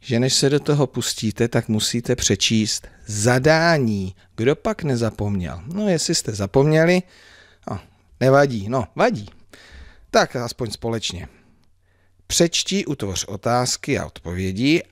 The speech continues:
a napiš menší, větší, rovná se. Takže jste postupovali takto. Přečetli,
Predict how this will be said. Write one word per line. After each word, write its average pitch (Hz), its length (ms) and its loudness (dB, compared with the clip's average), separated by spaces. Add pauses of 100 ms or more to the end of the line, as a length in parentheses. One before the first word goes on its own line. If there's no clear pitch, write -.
a 123 240 0
napiš 147 640 -4
menší, 156 600 -2
větší, 117 480 -2
rovná 139 400 4
se. - 240 -4 (240)
Takže 123 320 -4
jste 98 260 -8 (1200)
postupovali 117 720 0
takto. - 380 -12 (120)
Přečetli, 127 680 2